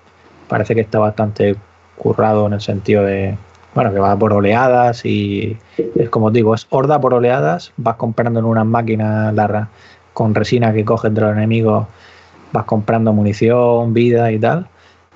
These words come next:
Y nada, vas superando cada vez más difícil y, pues eso, el típico modo de oleadas. Si, si os habéis ca-, pasado ya Half-Life Alyx,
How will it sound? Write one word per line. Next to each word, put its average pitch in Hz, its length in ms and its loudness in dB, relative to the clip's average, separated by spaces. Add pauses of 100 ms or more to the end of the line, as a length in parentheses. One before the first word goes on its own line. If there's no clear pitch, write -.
(580)
Y 110 400 0
nada, 104 260 2
vas 104 200 -2
superando 110 380 2
cada 107 160 2
vez 104 80 0
más 107 140 2
difícil 127 560 -2 (640)
y, 107 380 -2 (300)
pues 117 120 0
eso, 104 140 2
el 95 100 0
típico 107 340 4
modo 98 280 2
de 98 80 4
oleadas. 98 440 0
Si, 101 280 -2
si 107 240 0
os 101 60 4
habéis 104 180 2
ca-, 110 360 0
pasado 117 340 0
ya 113 140 2
Half-Life 107 420 0
Alyx, 135 360 -4